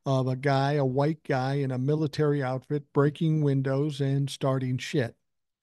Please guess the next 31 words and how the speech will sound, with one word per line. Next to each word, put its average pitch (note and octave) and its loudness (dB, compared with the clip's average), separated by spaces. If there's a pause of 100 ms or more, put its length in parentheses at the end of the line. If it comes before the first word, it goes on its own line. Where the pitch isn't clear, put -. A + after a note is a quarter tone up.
(360)
That's C#3 2
what D3 2
happens. B2+ -4 (500)
These D3 2
people D#3 0
are D3+ 0
taking C#3+ 0
advantage B2+ -4 (720)
of D#3 2
the E3+ 4
situation. C#3 0 (1700)
And D#3 6
I D3+ 8
said, E3 4 (280)
"Here's B3 0
the F#3 -2
thing E3+ 0
you D3+ 2
have C#3 2
to D3+ -2
understand." D3+ -6
They E3 4
asked E3+ 2
me, C#3+ 2
"How C#3+ 0
do F#3 0
you E3 0
think D3+ -6
this - -4
will C#3 2
affect C3 -4